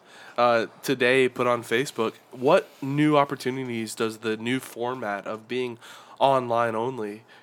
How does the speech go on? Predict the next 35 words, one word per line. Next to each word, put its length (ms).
create 520
for 120
your 180
church?" 460
and 100
thinking 400
about 260
it 60
in 80
the 80
positive. 680
And 120
I 40
really 360
appreciated 600
that 180
question 300
because 260
for 180
me, 400
I've 200
been 240
looking 440
and 200
focusing 520
more 160
on 100
the 80
downsides 760
of 180
it 240
and 160
not 220
thinking, 420
"Well, 240